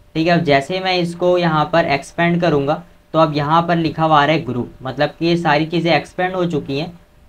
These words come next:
ठीक है, right click करके मुझे इसको ungroup करना है। ठीक है, जैसे मैंने यहाँ पर ungroup किया, अब देखें हुआ क्या, यहाँ पर जो हमारा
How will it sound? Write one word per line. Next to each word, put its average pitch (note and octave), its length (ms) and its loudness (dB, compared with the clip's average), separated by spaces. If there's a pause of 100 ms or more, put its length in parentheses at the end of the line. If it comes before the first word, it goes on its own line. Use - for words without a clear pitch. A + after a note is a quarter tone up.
ठीक D#3 120 0
है, E3+ 100 2
right C#3+ 360 0
click F3+ 280 -4
करके E3+ 280 0
मुझे E3 240 2
इसको E3 220 -4
ungroup E3+ 560 -2
करना D3+ 240 0
है। F3 80 -10 (1300)
ठीक D#3+ 140 -2
है, D#3 240 -2
जैसे D3 340 2
मैंने G3 200 -2
यहाँ F3+ 200 2
पर F3+ 220 0
ungroup F3 540 0
किया, E3 180 4
अब D3+ 140 -2
देखें D3 320 -4
हुआ C3 300 0
क्या, A2 200 -6 (800)
यहाँ C#3+ 340 0
पर F#3+ 160 2
जो F#3 120 0
हमारा E3+ 580 2